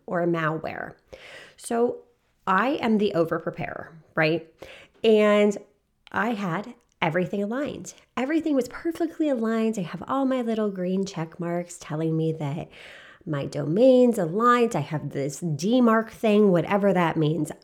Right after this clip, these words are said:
I am not a super techie person. So everything's good to go. And one of my normal weekly emails went out,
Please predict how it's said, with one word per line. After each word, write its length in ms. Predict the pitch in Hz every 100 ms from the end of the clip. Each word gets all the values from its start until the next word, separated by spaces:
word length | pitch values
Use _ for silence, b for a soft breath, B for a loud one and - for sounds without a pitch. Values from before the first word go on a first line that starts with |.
| -
I 160 | 220
am 240 | 247 220 180
not 400 | 160 156 156 -
a 160 | - 156
super 480 | - - 160 151 156
techie 400 | - 147 151 -
person. 480 | - 147 - 185 185 B B B
So 120 | - -
everything's 560 | - 302 320 285 269 233
good 260 | 214 330 330
to 80 | 302
go. 380 | 294 190 131 - _ B B B B B -
And 480 | 226 226 233 226 226 -
one 320 | 220 202 226
of 160 | 277 294
my 100 | 302
normal 500 | 254 180 165 208 294
weekly 380 | 202 160 233 -
emails 560 | 170 156 147 - 208 - -
went 360 | 180 165 240 -
out, 380 | - - -